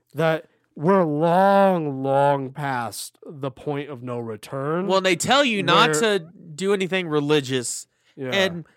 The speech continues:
Speaker 2: in this universe, especially when you get into volume two, and maybe we'll talk about that another time, um, when it seems fit. But, um,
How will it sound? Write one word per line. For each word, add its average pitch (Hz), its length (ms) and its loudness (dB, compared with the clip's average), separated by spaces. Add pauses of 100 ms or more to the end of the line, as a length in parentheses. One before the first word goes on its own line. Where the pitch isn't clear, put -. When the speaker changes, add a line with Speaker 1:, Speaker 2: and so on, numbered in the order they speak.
(120)
Speaker 2:
in 269 200 0
this 294 220 -2
universe, 208 460 -2
especially 233 760 -6
when 226 160 -10
you 180 80 -10
get 160 160 -8
into 135 160 -12
volume 135 380 0
two, 139 300 -6
and 135 140 -8
maybe 127 240 -10
we'll 123 120 -12
talk 123 220 -10
about 117 260 -12
that 110 220 -8
another 117 280 -14
time, 110 440 -10 (500)
um, 107 420 -14 (300)
when 107 200 -20
it - 60 -18
seems 107 300 -16
fit. - 280 -12 (400)
But, 120 180 -6
um, 113 340 -8